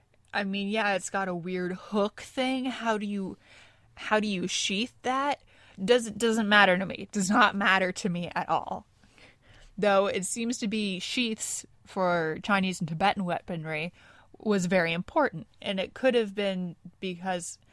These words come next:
they wanted to have more of a, I guess,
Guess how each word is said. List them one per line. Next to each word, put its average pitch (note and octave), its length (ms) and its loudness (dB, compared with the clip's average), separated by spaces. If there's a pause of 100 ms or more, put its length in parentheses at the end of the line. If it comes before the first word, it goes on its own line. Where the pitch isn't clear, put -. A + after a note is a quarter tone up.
(360)
they F#3+ 140 -4
wanted F#3 400 -4
to E3+ 360 -6
have D#3+ 440 -6
more D#3+ 400 -4
of C#3+ 280 -8
a, - 360 -6 (180)
I F#3+ 140 -8
guess, F3+ 320 -6